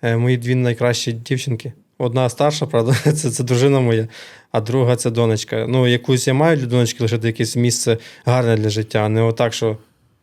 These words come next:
прийшли вороги, а ти чисто там собі там відсидівся, десь там ві-, від-, відховався. Я розумію, що їм страшно, типу, але треба якийсь внесок зробити, тому щоб твої діти жили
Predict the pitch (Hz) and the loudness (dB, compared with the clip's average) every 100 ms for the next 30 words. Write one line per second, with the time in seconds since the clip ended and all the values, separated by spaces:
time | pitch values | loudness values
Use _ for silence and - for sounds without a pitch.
0 | _ - - 120 - 131 120 123 135 120 | _ -18 -4 -2 0 0 2 2 2 0
1 | 113 117 113 117 113 113 117 117 113 110 | -4 -6 -6 -2 -2 -2 -4 -2 -4 -8
2 | 113 123 - 131 117 - 107 - 110 107 | -8 -6 -2 -2 -2 -4 -4 -4 -4 -4
3 | 113 110 110 117 - - 127 - 127 139 | -2 -2 -2 -6 -8 -8 -6 -2 2 2
4 | 135 - 107 - _ 131 123 151 143 - | 2 -2 -6 -8 _ -2 2 2 2 0
5 | 113 - 107 - 98 - - 107 107 120 | -2 0 0 -2 -8 -8 -4 -2 0 -2
6 | 117 117 117 113 110 113 123 120 110 107 | -2 -2 -2 -2 -4 -4 -6 -6 -4 -4
7 | - 104 104 - 110 110 110 110 110 | -6 -6 -6 -6 -6 -4 -2 0 0